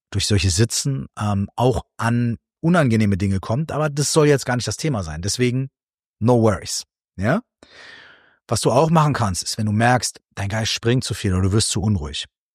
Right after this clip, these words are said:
dass du diese grundlegende Meditationsmethode anwenden kannst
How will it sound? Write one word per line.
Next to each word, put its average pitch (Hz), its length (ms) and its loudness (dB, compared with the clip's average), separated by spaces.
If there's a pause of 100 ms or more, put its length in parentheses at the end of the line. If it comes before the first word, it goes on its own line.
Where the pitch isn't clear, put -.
(960)
dass 104 180 0
du 117 140 2
diese 110 320 4
grundlegende 123 1120 2 (440)
Meditationsmethode 101 1300 0
anwenden 87 440 -2
kannst - 480 -4